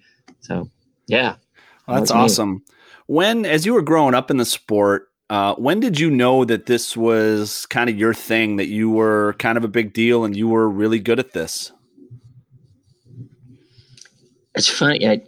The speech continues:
Speaker 1: I don't really ever consider myself a big deal. Never really thought about that as a big deal. Um, I didn't take skiing seriously, really take it seriously until I was probably eighteen. Um, it was just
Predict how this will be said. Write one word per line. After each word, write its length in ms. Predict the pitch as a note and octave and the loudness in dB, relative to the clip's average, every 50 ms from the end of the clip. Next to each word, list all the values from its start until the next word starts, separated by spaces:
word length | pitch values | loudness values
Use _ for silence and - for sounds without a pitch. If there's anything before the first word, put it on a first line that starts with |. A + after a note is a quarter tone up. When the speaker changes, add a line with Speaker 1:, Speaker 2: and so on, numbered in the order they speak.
| _ _ _ _ - - - - - - - - - - _ _ _ _ _ _ _ _ _ _ _ _ _ _ _ - | _ _ _ _ -20 -20 -12 -10 -8 -8 -10 -12 -20 -20 _ _ _ _ _ _ _ _ _ _ _ _ _ _ _ -2
Speaker 1:
I 40 | - | 0
don't 120 | E3+ G3 F#3+ | 2 4 4
really 240 | D3+ C3+ B2+ A#2 | 4 4 4 4
ever 200 | A#2 A2 G#2+ G2+ | 4 4 2 2
consider 500 | G2 - _ - - G#2+ - - B2 A2 | 0 -2 _ -8 -4 -4 -2 0 0 0
myself 380 | A2 G#2+ G#2 - - - - - | 0 0 0 0 -2 -2 -4 -6
a 40 | F#2+ | -4
big 260 | F2+ G2+ G2+ F#2 E2 | -2 -2 -2 -2 -4
deal. 280 | E2 G2+ A2+ A#2 G#2 F#2 | -4 -2 0 0 0 0
Never 260 | G2+ G#2+ G#2+ G#2+ G#2 | -2 -2 -2 -2 -2
really 200 | G#2 G#2 F#2+ F2+ | 0 0 -2 -2
thought 280 | - - G2 G2+ G#2+ | -4 -4 -4 -2 -2
about 240 | G#2 F2 F2+ F2 - | -4 -6 -8 -12 -10
that 120 | - F2+ F2 | -10 -10 -10
as 80 | F2 | -10
a 40 | F2+ | -10
big 240 | E2+ F2+ F2 E2+ E2 | -10 -12 -12 -12 -12
deal. 320 | - F2 D#2+ - - - _ | -14 -14 -14 -14 -16 -16 _
Um, 260 | - G2+ G2 F2+ - - - | -4 -2 -2 -2 -4 -4 -4
I 140 | A2 B2 D3+ | -2 0 0
didn't 240 | G3 F#3+ D3 A2 | 0 0 -2 -4
take 320 | - - G#2 G2 - - - | -2 0 -2 -2 0 -2 -2
skiing 460 | - - - - A2+ A#2 A2+ G2+ F2+ | -2 -2 -2 -2 -2 0 0 0 -2
seriously, 800 | - - - G2 G2+ G2+ G#2 G#2 - - - F#2 F2+ F2+ F2+ - _ _ _ _ _ _ _ _ _ | -2 -2 -2 0 0 0 0 -2 -2 -4 -4 -4 -6 -6 -10 -14 _ _ _ _ _ _ _ _ _
really 340 | A2 A2 B2 A#2+ G#2 G2 F#2+ | 0 2 2 4 4 2 0
take 280 | - - - A2+ - | 0 -2 -4 -2 -2
it 80 | - - | -4 -4
seriously 500 | - - G2 G2 F#2 F2+ - - F#2+ F#2 | -2 -2 -2 0 0 -2 -4 -4 -4 -4
until 320 | F2+ - - - F#2 F#2 | -6 -6 -6 -6 -4 -4
I 120 | F#2 F#2 F2+ | -2 -2 -2
was 200 | F2+ F2+ F#2 - | -2 -4 -6 -8
probably 600 | _ _ G2 F#2 F#2 F#2 G2 F#2+ F#2+ F#2 F2 - | _ _ -6 -4 -4 -4 -4 -6 -6 -6 -8 -8
eighteen. 500 | - G2 F2+ - - - - E2+ D#2+ E2 - _ _ _ _ _ _ _ _ _ _ _ _ _ _ _ _ - | -8 -8 -8 -8 -10 -16 -18 -18 -18 -18 -20 _ _ _ _ _ _ _ _ _ _ _ _ _ _ _ _ -10
Um, 380 | F#2+ F2+ F2 E2+ E2+ - - - _ _ _ | -8 -6 -6 -6 -6 -8 -12 -14 _ _ _
it 80 | - - | -2 -2
was 120 | C3+ A2+ | 0 0
just 260 | - G#2 - - - | 0 -2 -4 -6 -10